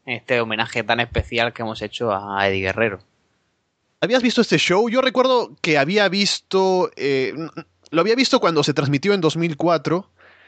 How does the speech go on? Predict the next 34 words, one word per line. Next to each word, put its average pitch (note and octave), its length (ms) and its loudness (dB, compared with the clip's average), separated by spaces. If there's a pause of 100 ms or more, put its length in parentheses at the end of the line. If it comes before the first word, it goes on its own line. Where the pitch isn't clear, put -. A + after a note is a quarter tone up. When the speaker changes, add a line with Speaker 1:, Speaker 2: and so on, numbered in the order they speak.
(160)
Speaker 2:
pero D#3 160 4
recordaba E3+ 480 4
muy F#3 120 2
pocas C#3+ 300 0
cosas. D#3+ 380 0
Recordaba E3+ 720 2
el, B2+ 600 0 (220)
la C#3 180 2
Triple F3+ 260 2
Threat, A#3 380 -2
recordaba C#3+ 420 2
el D#3 60 2
main E3 160 4
event, F3 220 4
obviamente E3+ 320 2
que D3+ 80 -2
lo D3 40 4
he D3+ 40 4
visto D#3 180 0
un D3 60 2
millón F3+ 220 2
de F#3+ 60 2
veces, G3+ 360 0 (420)
pero E3 200 2
por E3 100 0
lo F3 80 2
demás A3+ 320 2
era A3+ 100 2
un G#3 100 2
show A3 200 0
que D#3+ 320 2
no E3 220 0
recordaba E3+ 420 2
mucho. C3+ 380 -4